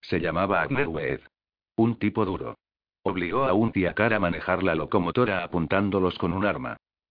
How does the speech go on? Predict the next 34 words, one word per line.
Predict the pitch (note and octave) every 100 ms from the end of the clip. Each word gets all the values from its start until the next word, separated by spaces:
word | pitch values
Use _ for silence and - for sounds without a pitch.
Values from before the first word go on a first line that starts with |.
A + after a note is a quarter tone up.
| _ -
"No | A#2 C3
es | C3+
un | A2 F2
bonito | E2 G2+ A2
espectáculo", | F2 - F2+ G#2 G#2 C3+ B2+
comentó | G2 F2+ - B2+
Kaufman, | D#2 F2 A#2+ G2+ G2 G2+
asqueado | - D#2+ - E2 G2+ A2+
por | A2 G2
lo | F2
que | E2
veía. | E2 E2 C2 G#1+ - _ _ _ -
"Me | F#2
sorprende | - F#2 G#2 A2+ A#2 C3
que | G#2+
no | G#2
se | A#2 F#2
hayan | G2+ G2 D2+
convertido | - F#2+ E2 - G#2+ F#2+ D#2
en |
simples | D2 A#2+ B2 A#2+ B2
esqueletos. | F#2+ - F2+ C#2 - - - _ _ _ _ -
Si | - G#2+
hubieran | F2 G#2 C3+ B2+
estado | G2+ F2+ E2
sumergidos | - F2 D#2 - A#2+ A#2 -
en | E2
agua | G2 G2
salada, | F#2+ D#2 F#2 G2+ G#2+ -
no | G2 A2+
quedaría | - F2+ D2+ E2 D#2+
nada | G2+ A2
de | F#2+ G2
ellos, | B2 B2 B2 -